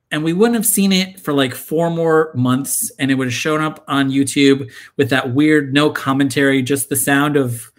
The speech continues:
of a bike rack silently in the, uh, <laughs> in the arena, you know? Um, but they didn't do that 'cause they liked the match, and then they ran it and, and, and everything, ran it as the, the fourth fight in this,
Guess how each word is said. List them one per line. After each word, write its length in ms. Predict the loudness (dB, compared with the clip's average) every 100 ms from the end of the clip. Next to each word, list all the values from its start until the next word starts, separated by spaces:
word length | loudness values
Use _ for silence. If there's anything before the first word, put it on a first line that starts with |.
| -20 -8
of 120 | -2
a 80 | 0
bike 340 | 2 2 2 2
rack 360 | 2 2 0
silently 720 | -2 2 2 2 -2 -2 -2
in 260 | -2 -2 0
the, 260 | 2 2 2
uh, 240 | 0 0 -2 -2 -4
<laughs> 320 | -16 -20 -8
in 140 | -2 2
the 120 | 4
arena, 480 | 4 2 2 0 -4
you 120 | -2 0
know? 240 | 0 -2 -10 -20 -20 -16 -4
Um, 480 | 0 2 2 -2 -6 _ _ _ _ _ _
but 140 | -2
they 100 | 2
didn't 280 | 4 4 4
do 160 | 2 0
that 400 | 0 -4 -10 -20 _ _ _
'cause 200 | -8 -4
they 140 | -2
liked 380 | 2 2 2 -2
the 60 | -2
match, 640 | -2 -2 -6 -10 -12 -14 _ _ _ -4
and 100 | -2
then 80 |
they 120 | -2 -2
ran 420 | 0 4 6 6
it 360 | 4 0 -8 -16 _ _ _ -2
and, 340 | -2 -2 -4
and, 360 | -4 -2 -2 -4
and 180 | -10 -2
everything, 580 | 2 4 4 2 -2 0 2
ran 220 | 4 4
it 60 | 4
as 180 | 0 -2
the, 220 | -2 -2
the 180 | -6 -8
fourth 500 | -10 _ 0 0 -2
fight 360 | -6 -6 -4
in 120 | -4 -4
this, 360 | -4 -6 -10